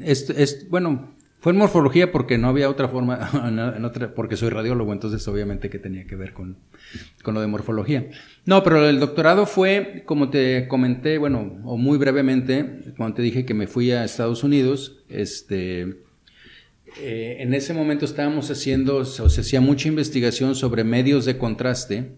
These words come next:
para resonancia magnética. Entonces, mi doctorado fue precisamente en una partícula de óxido de hierro superparamagnético para utilizarla como medio de contraste en el sistema retículo endotelial, o sea, con las células de Kupffer en el hígado,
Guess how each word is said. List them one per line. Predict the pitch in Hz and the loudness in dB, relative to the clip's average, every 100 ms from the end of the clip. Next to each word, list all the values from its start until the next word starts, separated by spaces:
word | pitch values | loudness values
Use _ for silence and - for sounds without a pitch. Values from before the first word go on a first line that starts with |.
| _ | _
para | 113 101 | -4 -4
resonancia | 98 107 101 110 101 | -4 -4 -6 -4 -6
magnética. | 87 90 98 - - - - - - - - - _ _ | -6 -8 -8 -10 -12 -18 -16 -16 -16 -20 -20 -20 _ _
Entonces, | 110 107 117 120 117 | -2 2 2 2 2
mi | 117 | 4
doctorado | 113 113 117 117 127 143 156 - - | 2 0 0 4 4 2 0 -6 -2
fue | 120 117 | 2 2
precisamente | 117 110 110 123 120 120 120 | 0 -4 -2 0 0 2 0
en | 113 | 0
una | 113 110 107 104 | -2 -2 -4 -4
partícula | 104 - 135 131 113 107 | -6 -2 -2 2 0 2
de | 104 | 0
óxido | 110 - 117 | 0 0 2
de | 104 | 2
hierro | 104 113 | 2 0
superparamagnético | - 107 101 - 95 98 104 117 104 - - - | -2 -2 -4 -4 -4 -4 -4 -6 -6 -6 -8 -8
para | 90 90 87 85 85 - _ - - | -8 -8 -10 -10 -12 -16 _ -20 -12
utilizarla | 127 - 107 101 - 120 120 120 131 - - _ _ | -6 -2 0 0 0 0 0 0 -2 -6 -16 _ _
como | 113 98 | -6 -4
medio | 104 123 123 | 0 0 0
de | 117 | -2
contraste | 107 98 107 107 123 120 127 - | -4 -4 -6 -6 -6 -8 -10 -10
en | 110 | -8
el | 98 92 | -6 -8
sistema | - - 101 104 | -10 -8 -6 -6
retículo | 95 87 95 101 | -6 -8 -8 -8
endotelial, | 92 87 90 92 92 | -8 -10 -10 -10 -12
o | 87 | -14
sea, | 85 87 | -16 -12
con | 92 | -10
las | 90 | -6
células | 107 101 | -6 -6
de | 87 | -6
Kupffer | 107 - 90 | -8 -8 -10
en | 85 | -12
el | 87 | -10
hígado, | 95 92 - | -10 -12 -16